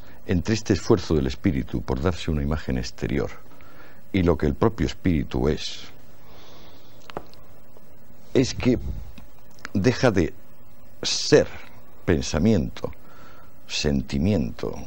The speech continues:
inteligencia, para plantearse como algo que tiene pensamiento, sentimiento e inteligencia. Es decir,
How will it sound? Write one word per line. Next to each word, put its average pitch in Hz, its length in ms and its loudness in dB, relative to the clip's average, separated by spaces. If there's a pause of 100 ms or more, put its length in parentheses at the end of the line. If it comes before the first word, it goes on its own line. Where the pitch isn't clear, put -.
(160)
inteligencia, 73 960 2 (1300)
para 104 260 8
plantearse 101 840 2
como 95 280 6
algo 113 320 6
que - 240 -2 (220)
tiene 80 460 4 (640)
pensamiento, 64 880 0 (480)
sentimiento 78 920 0 (320)
e 80 120 0
inteligencia. - 760 -4 (960)
Es 107 160 2
decir, 95 420 2